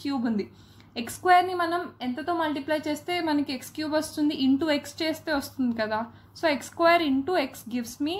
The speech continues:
ఎక్స్ క్యూబ్ అనమాట. మైనస్ టూతో కూడా ఎక్స్ని మల్టిప్లై చేయాలి. మైనస్ టూ into x ఏమో మైనస్ టూ ఎక్స్. అది నేను x టర్మ్ కింద రాసేసుకుంటాను, ఓకే? Because ఎక్స్ స్క్వేర్ టర్మ్ ఏం రాలేదు, so అది నేను డైరెక్ట్గా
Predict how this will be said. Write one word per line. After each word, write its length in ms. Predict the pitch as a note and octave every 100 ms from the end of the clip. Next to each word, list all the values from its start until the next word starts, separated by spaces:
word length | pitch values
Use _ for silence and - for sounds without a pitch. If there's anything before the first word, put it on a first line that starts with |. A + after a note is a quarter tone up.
| - A#3
ఎక్స్ 220 | A3+ D#4+ - -
క్యూబ్ 220 | C4+ A#3
అనమాట. 320 | A3 G3+ G3 G3 - - - - -
మైనస్ 340 | B3+ C#4+ D#4+ -
టూతో 260 | E4+ F4+ F#4 F4+
కూడా 140 | F4 D#4
ఎక్స్ని 240 | - D4+ C4
మల్టిప్లై 360 | G#3+ A#3 B3+ B3
చేయాలి. 360 | A#3+ G#3+ G#3+ D4+ - - A#3+
మైనస్ 340 | B3 C4 C#4+ -
టూ 80 | E4+
into 160 | D4 D#4 D4+
x 20 | D4+ - D4
ఏమో 140 | G4 B4 C#4+
మైనస్ 300 | A3+ C4+ D4 -
టూ 60 | G#3+
ఎక్స్. 180 | - - - - - C#4+
అది 100 | D4+
నేను 140 | F4+ C#4+ B3
x 20 | -
టర్మ్ 180 | D#4+ D#4+ C#4+
కింద 160 | C4+ E4+
రాసేసుకుంటాను, 760 | C4+ A#3+ A#3 - A3 G3+ G3 G3 - -
ఓకే? 180 | - F#4+ - - - -
Because 240 | C4 E4 E4
ఎక్స్ 120 | C4 -
స్క్వేర్ 220 | D#4 D4
టర్మ్ 180 | C#4+ C#4
ఏం 80 | C#4 B3
రాలేదు, 380 | G3 A3+ A3+ F#4+ - - - -
so 80 | D4+ C4+
అది 120 | B3 C4
నేను 140 | C4+
డైరెక్ట్గా 440 | B3 A#3 A#3 C#4